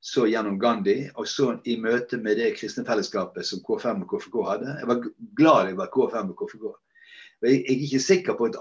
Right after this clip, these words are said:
andre ville ha tillatt et sånt foredrag, og, og, og det, den takhøyden som K fem og K F K hadde, at de slapp meg til i det hele tatt. Det synes jeg var godt gjort.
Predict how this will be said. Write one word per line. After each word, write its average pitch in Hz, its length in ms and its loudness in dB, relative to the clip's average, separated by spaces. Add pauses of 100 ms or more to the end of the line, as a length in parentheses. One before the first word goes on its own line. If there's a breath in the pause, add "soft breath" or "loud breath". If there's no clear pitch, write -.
andre 127 180 2
ville 104 220 2
ha 98 80 4 (760)
tillatt 113 600 0 (120)
et - 140 -10
sånt 110 240 -4
foredrag, 98 400 -2 (240)
og, 107 160 4
og, 101 260 -4
og 107 160 0
det, 113 220 2
den 117 160 -6 (100)
takhøyden 107 640 -2
som 92 240 -8
K 104 220 -2
fem 101 240 -2
og - 80 -14
K 98 100 -6
F - 80 -16
K 113 220 -2
hadde, 135 180 2 (600 loud breath)
at 107 100 -2
de - 80 0
slapp 123 240 2
meg 127 160 2
til - 220 2
i - 20 -8
det 95 120 -4
hele - 180 -6
tatt. 87 180 -8
Det 117 140 2
synes - 180 -2
jeg 131 140 2
var 90 100 -2
godt - 240 -4
gjort. - 240 -18